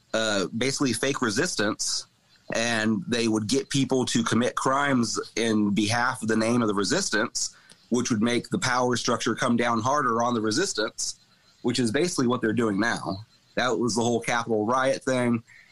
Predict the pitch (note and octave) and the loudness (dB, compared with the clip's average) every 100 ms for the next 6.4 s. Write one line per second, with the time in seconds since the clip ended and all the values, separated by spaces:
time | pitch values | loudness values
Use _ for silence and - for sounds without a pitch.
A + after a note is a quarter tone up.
0 | _ G#2+ G#2 - F3 D3+ D3 C3 D3+ D3 | _ -2 0 2 2 2 2 0 0 0
1 | B2+ B2 C3 C3 B2+ B2 A#2+ A2+ G#2+ G#2+ | 2 2 2 2 2 2 2 2 0 -2
2 | - D3 C3+ A2+ B2 A2 G#2 A#2+ A2+ - | 0 0 0 -2 0 0 2 2 2 2
3 | A#2+ A#2+ - - - - _ _ - - | 2 2 0 -4 -6 -6 _ _ -18 -10
4 | - - - G#2+ - D#3+ D3+ D3+ D3 C3+ | -8 -6 -2 -2 2 2 2 2 2 0
5 | - C#3+ D3 C#3+ C3+ B2+ C3+ C3 C3 C3 | 0 2 2 2 0 2 2 2 4 2
6 | A2 G#2+ G#2 | 2 2 2